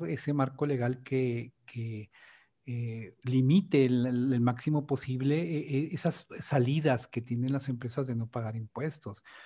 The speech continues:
Eh, un marco legal que impida que, que la gente no pague el predial. Y cuando digo la gente, pues no estoy hablando de, de nosotros, de, de la gente que, que tiene su, su casa muy pequeña y que sí la paga y que está pendiente de los descuentos. No,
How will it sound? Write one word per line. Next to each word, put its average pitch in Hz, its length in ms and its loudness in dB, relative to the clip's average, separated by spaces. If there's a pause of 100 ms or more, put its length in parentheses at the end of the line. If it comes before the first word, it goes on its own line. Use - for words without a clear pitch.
(320)
Eh, 131 320 0
un 143 120 4
marco 139 300 4
legal 131 480 2 (160)
que - 100 -2
impida 120 720 2
que, 120 480 0
que 117 220 -4
la 113 100 -4
gente 110 300 -8
no 165 120 0
pague 147 200 0
el 139 100 -4
predial. 104 500 0
Y 156 60 0
cuando 113 200 0
digo 175 220 0
la 147 140 2
gente, 117 400 -4
pues 151 160 -2
no 135 60 2
estoy 202 200 -4
hablando 220 440 2
de, 139 340 -6 (400)
de 139 160 4
nosotros, 143 720 4
de, 120 220 0
de 117 160 0
la 113 100 -2
gente 120 240 -4
que, 139 260 -2 (320)
que 123 120 -6
tiene 139 640 2
su, 120 560 -4
su 123 180 -12
casa 143 320 -2
muy 147 140 -2
pequeña 143 500 -2
y 208 100 2
que - 120 -4
sí 175 180 0
la 165 200 0
paga 196 420 2
y 139 80 0
que - 80 -6
está 123 200 -2
pendiente 165 400 0
de 175 80 2
los 151 140 2
descuentos. 127 580 -2
No, 127 260 2